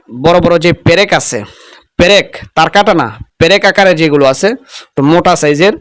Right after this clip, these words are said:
দরজার মধ্যে যে পেরেক গাঁথা হয়, আটটা পেরেক নেবেন ইনশাআল্লাহু তাআলা। জিন্নাতের রোগী যদি আপনি হয়ে থাকেন, জিনের আসর যদি আপনার বাড়িতে থাকে, ওই বাড়ির ধারে কাছেও জিন্নাত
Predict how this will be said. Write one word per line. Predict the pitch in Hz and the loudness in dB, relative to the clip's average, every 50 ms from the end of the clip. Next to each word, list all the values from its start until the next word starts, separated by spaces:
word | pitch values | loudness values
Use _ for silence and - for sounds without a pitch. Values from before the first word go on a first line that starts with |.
| - _ _ _ _ _ _ | -10 _ _ _ _ _ _
দরজার | - 131 151 151 147 175 165 | -2 0 0 2 2 2 2
মধ্যে | 160 156 151 | 2 2 0
যে | 147 156 151 | 0 0 -2
পেরেক | - - 151 156 185 196 190 - - - _ _ _ - 127 | 0 0 2 2 2 0 -2 -6 -14 -20 _ _ _ -4 -2
গাঁথা | 143 135 - 143 | -2 -2 -2 -2
হয়, | 135 135 123 107 98 98 _ _ _ _ _ _ - | 0 0 0 0 -2 -6 _ _ _ _ _ _ -8
আটটা | - - 185 - - - 185 | -6 -6 -6 -4 -2 -2 -2
পেরেক | 160 - 170 156 170 190 - - | -2 0 0 0 0 -2 -2 -4
নেবেন | 156 135 110 110 101 101 104 _ _ _ _ _ _ _ _ _ - | -6 -4 -4 -6 -8 -8 -14 _ _ _ _ _ _ _ _ _ -6
ইনশাআল্লাহু | 147 147 - - 156 143 139 143 160 165 147 147 | -4 -2 0 2 2 2 2 2 0 0 0 0
তাআলা। | 139 - 123 117 113 110 101 98 98 - - - _ _ _ _ _ _ _ - | -2 -2 -2 -2 -2 -4 -6 -8 -8 -12 -12 -14 _ _ _ _ _ _ _ -12
জিন্নাতের | 113 110 - 180 208 208 196 214 226 - 247 233 202 | -10 -4 -2 0 0 0 0 0 0 2 0 0 2
রোগী | 208 214 202 190 208 | 2 2 2 0 0
যদি | 170 185 165 185 | 0 2 2 2
আপনি | 175 160 - 175 | 2 2 0 0
হয়ে | 165 165 160 156 | 2 2 2 2
থাকেন, | - 165 151 131 185 190 185 | 2 0 -2 0 0 0 0
জিনের | 160 135 156 175 180 160 | 0 0 0 2 2 2
আসর | 151 156 - - 208 190 | 2 2 2 0 0 0
যদি | 190 185 175 | 0 0 0
আপনার | 180 - 175 151 | 0 0 0 0
বাড়িতে | 139 147 151 147 143 147 139 | 2 2 2 2 0 -2 -6
থাকে, | - - 139 135 - 202 208 175 127 - - _ _ _ | -4 -6 -6 -4 0 0 2 2 0 -2 -8 _ _ _
ওই | - 180 | 2 2
বাড়ির | 165 151 180 185 208 214 185 151 | 4 4 2 2 2 2 0 0
ধারে | 143 156 160 175 190 214 226 240 262 - - - _ _ | 0 0 0 2 2 2 2 2 0 -2 -6 -14 _ _
কাছেও | - 185 180 - 208 202 | -2 -2 0 0 0 0
জিন্নাত | 190 147 165 170 180 180 - | 0 0 -2 -2 -2 -2 -2